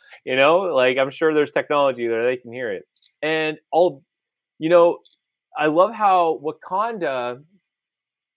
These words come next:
you know, the world, the M C U world perceives them has, you know, a, a, a third world and, you know, they just don't have technology or anything developed. And then we, the audience, get invited into their world, and then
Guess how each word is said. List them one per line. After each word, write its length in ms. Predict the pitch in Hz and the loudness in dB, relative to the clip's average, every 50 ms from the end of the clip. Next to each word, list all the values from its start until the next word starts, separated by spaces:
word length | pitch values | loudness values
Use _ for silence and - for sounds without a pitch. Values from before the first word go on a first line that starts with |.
| _ _ _ - | _ _ _ -14
you 140 | 131 139 | -12 -8
know, 480 | 135 135 131 127 127 127 123 117 113 - _ _ _ 147 | -6 -4 -2 -2 0 0 0 -2 -4 -8 _ _ _ _
the 120 | 127 131 135 | -6 -6 -6
world, 760 | 120 110 117 131 156 175 180 180 165 151 143 139 135 127 - - _ _ - | -6 -6 -4 -2 0 2 2 2 2 2 0 -2 -4 -8 -10 -18 _ _ -12
the 220 | 127 139 - - | -10 -10 -8 -6
M 140 | 156 160 175 | -8 -8 -8
C 160 | 170 - - 143 | -10 -14 -12 -10
U 160 | 143 156 151 | -6 -6 -6
world 300 | 143 135 127 127 120 113 _ _ | -4 -4 -4 -4 -4 -6 _ _
perceives 640 | 127 117 - - - - 151 156 160 151 131 117 104 | -20 -20 -20 -20 -20 -18 -14 -12 -12 -14 -14 -12 -8
them 520 | 117 117 107 98 90 90 98 104 117 123 _ _ _ _ _ _ _ _ _ _ _ _ _ - | -8 -6 -6 -8 -10 -12 -16 -18 -20 -20 _ _ _ _ _ _ _ _ _ _ _ _ _ -4
has, 460 | 120 123 123 120 120 117 120 120 113 | -2 -2 0 0 -2 -2 -4 -6 -6
you 100 | 127 139 | -8 -8
know, 180 | 123 107 104 107 110 113 | -8 -6 -6 -4 -4 -4
a, 120 | 113 107 - - 113 113 | -4 -6 -6 -6 -6 -4
a, 40 | 113 113 110 - 120 113 | -4 -4 -6 -6 -8 -10
a 40 | 113 - | -8 -6
third 220 | 127 120 120 110 101 | -6 -4 -6 -6 -8
world 460 | 104 104 104 101 101 113 127 139 135 | -10 -8 -6 -4 -4 -4 -4 -4 -6
and, 200 | 131 113 107 117 113 | -8 -8 -10 -10 -12
you 60 | 117 110 | -10 -10
know, 100 | 104 104 107 | -8 -8 -8
they 160 | 104 107 107 | -8 -10 -12
just 180 | 101 107 95 - | -12 -14 -12 -10
don't 200 | 117 113 107 104 | -10 -8 -8 -8
have 200 | 104 104 101 101 101 101 | -8 -8 -8 -10 -12 -16
technology 520 | - 127 113 - 104 98 104 107 104 104 107 | -16 -16 -14 -12 -10 -10 -10 -10 -10 -12 -12
or 80 | 101 101 | -12 -12
anything 260 | 104 95 - 104 101 | -12 -14 -14 -14 -14
developed. 420 | 98 90 92 90 90 92 104 - - - _ _ _ _ _ _ _ - - | -12 -10 -8 -6 -6 -6 -6 -8 -12 -20 _ _ _ _ _ _ _ -2 0
And 140 | 120 123 131 131 | 0 0 2 0
then 340 | 131 131 131 127 127 123 | 0 2 0 0 -2 -2
we, 200 | 120 135 151 160 | -2 0 0 0
the 140 | 151 143 139 | 2 2 4
audience, 460 | 135 135 139 139 139 131 123 120 123 - | 4 6 6 4 4 2 0 -2 -2 -2
get 140 | - 120 120 | -4 -2 -2
invited 460 | 117 107 104 113 113 117 113 110 110 | -4 -4 -2 0 0 0 -2 -4 -6
into 180 | 113 113 110 - | -10 -10 -10 -8
their 140 | 117 110 107 | -6 -6 -6
world, 380 | 98 92 101 104 110 113 110 107 | -6 -4 -2 0 0 0 -2 -4
and 80 | 107 107 | -6 -6
then 220 | 107 104 104 | -6 -6 -6